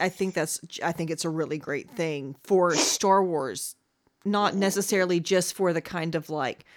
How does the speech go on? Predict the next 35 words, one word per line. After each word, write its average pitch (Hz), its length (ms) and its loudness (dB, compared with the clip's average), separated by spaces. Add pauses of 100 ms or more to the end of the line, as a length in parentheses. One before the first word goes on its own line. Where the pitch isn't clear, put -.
(320)
"Oh, 220 300 4
you 185 140 0
know, 175 140 2
he 196 140 -2
has 180 220 2
a 170 40 2
right 180 280 2
to 185 100 -6
be 160 160 -2
here," 147 220 -4
but 160 160 -2
I 160 100 2
think 175 260 -4
it's - 160 -6
a 170 40 -6
good 156 280 -2
thing 151 300 -4 (320)
for 185 140 -2
the 165 60 -4
quality 160 460 0
of 120 120 -6
Star 175 300 0
Wars 127 340 -4
because 135 600 -8 (840)
you 190 40 -2
know, 180 100 4
I 170 40 4
mean, 175 200 2
he's 170 260 -2
just, - 360 -4
he's 185 140 -6
got 151 220 -4
unlimited 151 500 -6
ideas, 160 480 -2
and 147 140 -6